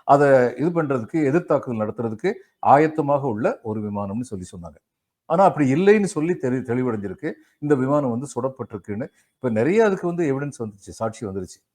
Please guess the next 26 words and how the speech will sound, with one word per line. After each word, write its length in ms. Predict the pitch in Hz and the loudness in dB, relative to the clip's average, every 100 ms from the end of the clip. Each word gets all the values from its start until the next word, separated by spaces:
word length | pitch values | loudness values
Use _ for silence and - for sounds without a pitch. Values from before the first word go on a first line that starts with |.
| _ _ | _ _
அந்த 180 | 107 110 | -6 -4
விமானம் 300 | 107 123 123 | -2 -4 -4
சுடப்பட்டது, 440 | - 110 101 104 101 _ _ - | -6 -6 -8 -8 -10 _ _ -4
விமானத்துடைய 540 | 120 135 135 117 113 | 0 0 0 -2 -2
பாகங்கள் 400 | 98 110 113 110 | 2 2 0 -2
வந்து 200 | 110 110 | -4 -4
இங்க 140 | 101 | -4
இந்தியாவிலே 480 | 98 101 120 117 117 | -4 -2 0 0 0
விழுந்து 280 | 101 113 123 | -2 -2 -2
கிடந்தது 280 | 107 98 95 | -4 -4 -6
வந்து 280 | 92 156 - _ _ 107 | -4 -8 -10 _ _ -2
வெளி-, 480 | 120 135 123 117 113 | 0 2 0 -2 -6
ம-, 40 | 107 | -8
ம-, 440 | 104 107 101 107 101 98 | -4 -4 -4 -8 -12 -10
வெளிநாட்டை 300 | 113 143 147 131 123 | -6 -2 -4 -4 -4
சேர்ந்தவங்களாம் 460 | 120 117 113 127 | -2 0 0 -2
வந்து 180 | 113 131 | -2 -2
படம் 280 | 120 131 123 | -2 -2 -6
பிடிச்சு 220 | 123 - | -8 -4
பத்திரிகைகள்ல 360 | - 175 160 - | -2 0 2 2
போட்டாங்க. 300 | 120 117 101 - _ _ _ _ - | 0 -2 -6 -8 _ _ _ _ -6
எதுக்கும் 480 | 110 165 202 220 170 | 0 0 2 2 2
அரசாங்கத்திலிருந்து 560 | 151 180 165 160 151 156 | 2 0 -2 -4 -6 -6
சரியான 540 | - 147 160 170 165 | -2 2 4 4 2
பதில் 320 | 123 127 123 | 0 0 0
வரலை 320 | 107 110 104 | 0 0 -2